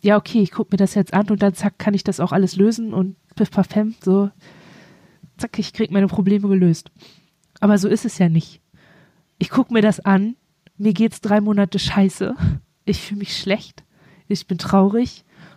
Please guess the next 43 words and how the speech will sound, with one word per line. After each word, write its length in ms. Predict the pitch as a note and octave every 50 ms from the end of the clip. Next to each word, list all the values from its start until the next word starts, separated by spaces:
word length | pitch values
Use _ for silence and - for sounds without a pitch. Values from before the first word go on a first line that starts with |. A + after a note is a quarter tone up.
| _ _ _
geh 160 | - G#3 G#3+ F#3+
durch 360 | G3+ G#3 G3 - - - - _
emotionale 840 | - A#2+ F#3+ G3+ G3+ G#3 F3+ - - G#3 G3 G3 G3+ G3+ G#3 G#3 G3+
Höhen 360 | G3+ G3 G3 G#3 G#3+ A3 A3
und 160 | G3+ F#3+ F#3+ F3+
Tiefen 400 | - - G#3+ A3 - - A#3+ A3
und 220 | F#3 G3 G3 F3+ _ - -
hab 240 | F3 - F#3 - -
richtig 260 | F3+ - - - -
viel 120 | - G#3 F#3
Selbstmitleid 640 | F#3 F#3+ G3+ - - G#3+ G#3 - G#3 G3+ G3+ - -
mit 160 | G#3 F3 F3+
mir 200 | G3+ G#3 A3+ A3+ _ - - - - - - -
und 120 | F#3+ F#3
dann 120 | G#3 G3+
hab 80 | G#3 G#3
ich 80 | G3+ -
schon 120 | - A3
vergessen, 420 | - - G3 F3 G3+ F#3+ - A3+ G3+
was 140 | F#3+ F#3 -
ich 100 | - -
eigentlich 300 | F#3+ F#3+ F#3 F#3+ - -
wollte. 360 | F3+ F3 F3 - - - F3 _ _ _ _ _ _ _ _ _ _ _ _ -
Also 240 | - F#3 E3+ F#3 F3
was 140 | G3 - -
das, 180 | - G3 - _ - - - - - - - -
ne? 220 | F#3+ G#3+ B3 C4 _ _ _ _ _ _ _ _ _ _ _ _ _ -
Also 200 | - F#3+ F3+ G3
dann, 240 | F#3 G3 F#3+ F#3+ G3 - _ -
dann 140 | G3 F3+
ist 280 | - G3+ - - - - _ _ _ _ _ _ _ - - -
der 180 | - F3 - -
ursprüngliche 640 | F#3+ A3+ A#3 A3 - - G#3+ G3+ G3+ F3+ - G3+
Grund, 320 | F3 - D#3+ G#3+ A#3 A#3 -
sich 100 | G#3 -
das 180 | - G3 -
anzugucken, 600 | - G3+ G3+ G3 - - - - G3+ - - G3
für 120 | - - G3+
mich 240 | F#3 G3 - - -
irgendwie 260 | G2+ F#3 F#3 F3 - F3
schon 160 | - - F#3
wieder 160 | F#3 F3+ E3+
weg. 140 | F3 E3